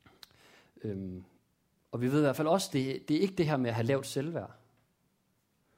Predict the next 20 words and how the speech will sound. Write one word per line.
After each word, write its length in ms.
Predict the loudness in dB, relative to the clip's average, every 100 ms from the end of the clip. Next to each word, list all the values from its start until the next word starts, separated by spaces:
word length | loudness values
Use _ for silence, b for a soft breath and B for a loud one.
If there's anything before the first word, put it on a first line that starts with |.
| _ _ 0
Det 60 |
er 20 |
heller 200 | 2 4
ikke 120 | 4 4
den 180 | 0
grøft, 260 | 2 -2 -2
vi 40 |
skal 180 | -6 -4
ende 220 | -2 -2
i. 120 | -4 -8
Vi 60 | -8
skal 160 | -2
være 140 | 0 0
på 140 | -2
den 100 | -2
lige 200 | -2 -2
vej, 180 | -2 -2
på 140 | -4
ydmyghedens 460 | -4 -2 -2 -4 -4
vej. 200 | -6